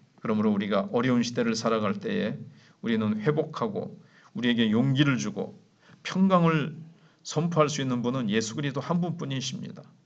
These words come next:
이 어려운 시대에 주께로 가기를 힘쓰는 자들이 되어야 됩니다. 십오 절에 "이와 같이 내가 내 노를 담과 회칠한 자에게 모두 이루고 또 너에게 말하기를 담도 없어지고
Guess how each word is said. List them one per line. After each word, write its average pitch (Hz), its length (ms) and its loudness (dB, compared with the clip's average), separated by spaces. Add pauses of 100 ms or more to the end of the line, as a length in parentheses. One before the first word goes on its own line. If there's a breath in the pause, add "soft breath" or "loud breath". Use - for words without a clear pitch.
(540 soft breath)
이 131 140 2
어려운 120 280 4
시대에 113 340 0
주께로 143 440 0
가기를 110 360 0
힘쓰는 151 720 -4
자들이 107 400 -4
되어야 104 240 -2
됩니다. - 380 -10 (720)
십오 113 320 -2
절에 101 440 -2 (240)
"이와 113 160 2
같이 113 240 2
내가 110 220 4
내 110 140 6
노를 113 280 4
담과 113 360 2
회칠한 120 420 0
자에게 117 240 2
모두 117 320 0
이루고 117 340 2
또 123 140 -2
너에게 120 340 2
말하기를 113 480 2
담도 127 340 -2
없어지고 123 680 -2